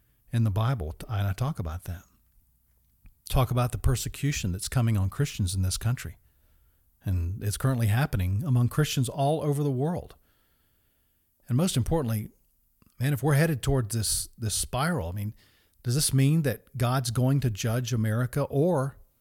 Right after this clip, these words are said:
are we already under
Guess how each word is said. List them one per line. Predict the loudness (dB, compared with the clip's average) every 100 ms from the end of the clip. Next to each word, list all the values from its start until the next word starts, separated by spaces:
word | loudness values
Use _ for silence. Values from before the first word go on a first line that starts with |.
| _ _ _ _ _ _ _ 2
are | 4
we | 6 6 4 2 -2 _ _
already | 2 4 4 4 2
under | 2 2 2 -2 -6